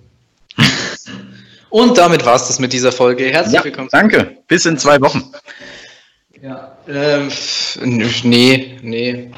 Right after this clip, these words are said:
Speaker 1: Das ist, nee.
Speaker 2: Alles,
Speaker 1: Nee.
Speaker 2: alles noch
Speaker 1: Es,
Speaker 2: genauso.
Speaker 1: es regnet. Es regnet. Mehr, mehr passiert hier auch nicht mehr.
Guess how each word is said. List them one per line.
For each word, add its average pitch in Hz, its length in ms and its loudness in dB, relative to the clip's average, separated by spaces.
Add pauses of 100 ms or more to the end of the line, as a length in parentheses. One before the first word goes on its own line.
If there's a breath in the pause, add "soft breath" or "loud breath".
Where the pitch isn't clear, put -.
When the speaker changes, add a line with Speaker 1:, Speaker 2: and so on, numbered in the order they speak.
(380)
Speaker 1:
Das 113 140 -14
ist, 113 960 -8
nee. 110 680 -6 (840)
Speaker 2:
Alles, 107 400 -4 (220)
Speaker 1:
Nee. - 160 -20
Speaker 2:
alles 110 180 -2
noch 107 180 -4
Speaker 1:
Es, 101 80 0
Speaker 2:
genauso. 107 360 0
Speaker 1:
es 120 40 0
regnet. 127 640 2 (160)
Es 117 180 -4
regnet. - 760 -4
Mehr, 110 180 -8
mehr 117 180 -4
passiert 113 380 -6
hier 113 220 -2
auch - 100 -12
nicht 110 180 -8
mehr. 110 240 -8